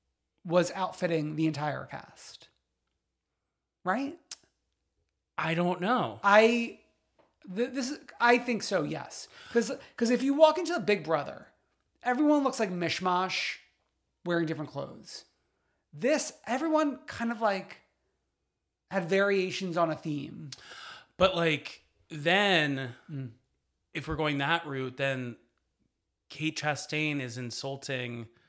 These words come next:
Speaker 2: the wardrobe department who's dressing her as part of the plot.
Speaker 1: Wait, why is she insulting them?
Speaker 2: 'Cause she kept on going after Rachel Riley's looks.
Speaker 1: Oh. Yeah, but, like, maybe it was, like, a collaborative effort. Like,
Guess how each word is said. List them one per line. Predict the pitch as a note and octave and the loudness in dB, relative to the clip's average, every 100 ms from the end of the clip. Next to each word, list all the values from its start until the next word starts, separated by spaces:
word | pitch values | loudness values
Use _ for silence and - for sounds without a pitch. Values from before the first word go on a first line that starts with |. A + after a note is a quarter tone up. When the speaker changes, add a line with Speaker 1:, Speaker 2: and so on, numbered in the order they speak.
| _ _ _ _ - | _ _ _ _ -10
Speaker 2:
the | |
wardrobe | C#3+ D3+ C#3+ D3 C3 | -4 -2 0 -2 -4
department | B2 B2 B2 A#2 A2+ - - | -4 -4 -4 -6 -8 -12 -10
who's | C3+ A#2 | -8 -4
dressing | C3 B2+ C#3 | -2 -2 -4
her | A#2 A#2 G#2+ G2+ - _ | -6 -8 -8 -12 -20 _
as | - B2 | -8 -6
part | - D3 | -2 0
of | C3 | 0
the | A2+ | -4
plot. | - C#3+ A2 - - - | -2 0 -2 -8 -20 -4
Speaker 1:
Wait, | G3+ G3 | 4 4
why | F#3 F3 | 8 6
is | G3+ | 8
she | A3 | 4
insulting | G3 E3+ B3 B3 D3+ | -4 -2 -4 -4 -8
them? | C3+ C#3 - D#3 | -6 -8 -12 -12
Speaker 2:
'Cause | D#3+ | -2
she | C#3 - F3 E3 | 2 2 0 -6
kept | - D3+ E3 | -8 -8 -4
on | E3 | -4
going | D#3 D#3+ | -2 -2
after | D#3 C#3+ D3+ | -2 -4 -4
Rachel | D3 D3 | -4 -4
Riley's | D3 C#3+ C#3+ C3+ C3 | -2 0 -2 -6 0
looks. | F#3+ D#3 - - - _ F#3 | 2 2 -2 -8 -8 _ 4
Speaker 1:
Oh. | F#3 D#3 C#3 - - _ _ _ _ _ _ _ - | 6 6 4 -4 -14 _ _ _ _ _ _ _ -4
Yeah, | B3 D4 C#4+ | 4 8 8
but, | C#4 C#4+ | 6 6
like, | C4 B3 A#3 | 6 4 4
maybe | C4+ D#4 | 4 4
it | E4 | 2
was, | D#4 C4 | 0 0
like, | B3 F#3 | 2 0
a | |
collaborative | - F3+ D#3 D3 F3 E3+ | -4 0 2 2 0 0
effort. | F3 G3+ G#3 G#3 | 0 0 -2 -2
Like, | D#3 C#3+ - | -2 -2 -10